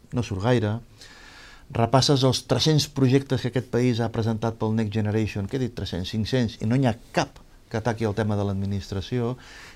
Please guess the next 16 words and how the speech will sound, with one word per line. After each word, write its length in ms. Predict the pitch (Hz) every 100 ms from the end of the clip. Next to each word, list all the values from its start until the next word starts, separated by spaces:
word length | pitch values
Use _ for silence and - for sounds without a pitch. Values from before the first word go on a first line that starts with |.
| -
és 140 | 147 156
la, 300 | 151 131 117 - -
és 140 | 135 135
la 80 | 160 151
pilota, 540 | 131 127 147 131 147 - - -
eh, 540 | - - 117 113 110 107 -
que 160 | 117
ningú 300 | 113 117 120 113
ataca. 380 | 113 104 92 87 - - - 113
Eh, 300 | 113 107 - - - -
primera 320 | 127 143 185 147
perquè, 560 | 147 135 135 123 117 107
segons 320 | - 127 151 -
com 160 | 160
ho 80 | 147
tractes, 540 | 147 151 - 107 95